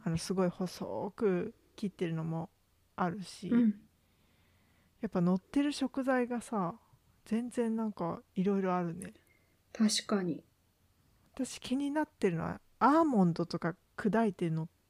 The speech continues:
Speaker 1: てるやつ。
Speaker 2: あー、美味しそう。
Speaker 1: レーズンと一緒に。すごい美味しそう。
Speaker 2: うん。美味しそう、美味しそう。
Speaker 1: あ、これいいね。
Speaker 2: へー。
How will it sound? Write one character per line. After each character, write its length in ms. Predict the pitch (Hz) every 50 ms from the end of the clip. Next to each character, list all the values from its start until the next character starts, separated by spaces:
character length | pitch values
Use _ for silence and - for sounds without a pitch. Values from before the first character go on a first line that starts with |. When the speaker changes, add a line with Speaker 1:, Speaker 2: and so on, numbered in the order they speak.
| _ _
Speaker 1:
て 120 | - 196 170
る 80 | 165
や 120 | 165 170 170
つ。 300 | - - - 180 175 - - - - - - - _ _
Speaker 2:
あ 60 | 285
ー、 360 | 294 302 302 302 311 285 262 269
美 80 | 285
味 60 | 269
し 80 | - -
そ 120 | - 302
う。 20 | 294
Speaker 1:
レ 100 | 277 262
ー 40 | 240
ズ 100 | 208 175
ン 60 | 165
と 100 | - 165
一 80 | 160
緒 160 | - - 196 170
に。 240 | 190 196 185 220 - _ _ _
す 200 | - - - 226
ご 280 | 220 285 247 185 175 180
い 0 |
美 40 | 185
味 40 | 190
し 40 | -
そ 220 | - - 196 175
う。 40 | -
Speaker 2:
う 320 | - 247 262 269 262 247 226
ん。 180 | 214 202 208 208 - _ _ _ _ _ _ _ _ _ _ _ 254
美 60 | 247 240
味 80 | 233
し 40 | -
そ 180 | - - 254 247
う、 40 |
美 80 | 220 214
味 40 | 214
し 140 | 214 - -
そ 220 | - 214 208 196
う。 80 | 185 - - -
Speaker 1:
あ、 200 | - - - - -
こ 160 | - - 202
れ 100 | 214 262
い 40 | 285 311 320 330 339 330 294 233
い 20 |
ね。 300 | 202 185 175 180 180 - - - _ _ _ _ _ _ _ _ _ _ _ _ _ _ - - _ _ _ _ _ _ _ _ _ _ _ _ _ _ _ _ _ _ _ _ _ _ _ _ _ _ _ _ _ _ _ _ - - -
Speaker 2:
へ 40 |
ー。 40 | 226